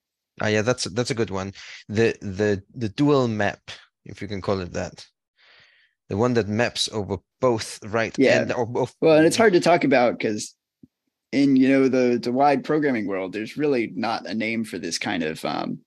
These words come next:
Speaker 2: map. Uh, I think Jay went with table, which is, uh,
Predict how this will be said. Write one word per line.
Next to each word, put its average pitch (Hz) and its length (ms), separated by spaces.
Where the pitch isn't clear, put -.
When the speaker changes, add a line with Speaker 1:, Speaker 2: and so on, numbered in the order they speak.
Speaker 2:
map. 73 380
Uh, 65 320
I 151 60
think 147 200
Jay 139 220
went 131 220
with 107 120
table, 110 460
which 90 280
is, 87 340
uh, 90 380